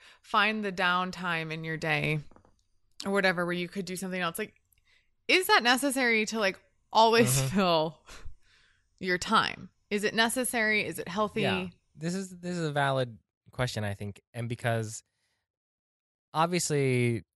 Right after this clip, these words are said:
Speaker 2: I do a lot of things on the internet. I, you know, have this website, make a podcast. It's, it's also,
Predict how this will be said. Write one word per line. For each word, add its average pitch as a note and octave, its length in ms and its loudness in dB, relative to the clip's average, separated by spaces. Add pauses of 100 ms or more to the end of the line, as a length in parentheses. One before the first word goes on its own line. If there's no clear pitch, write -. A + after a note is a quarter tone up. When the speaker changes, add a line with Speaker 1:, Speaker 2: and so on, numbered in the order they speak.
(180)
Speaker 2:
I E3+ 540 4 (240)
do C3 140 2
a B2 40 2
lot A#2 160 4
of A2 60 -6
things G#2+ 380 -6
on G#2 180 -6
the G#2+ 100 -2
internet. F#2+ 400 -4
I, F#2+ 480 -10
you G2 80 -20
know, F2+ 140 -20
have F2 140 -20
this F2+ 160 -16
website, B2 540 -2 (260)
make F2+ 100 -12
a F2+ 40 -10
podcast. A2+ 520 -4 (520)
It's, F3+ 180 -8 (100)
it's F3 140 -4
also, B3 260 0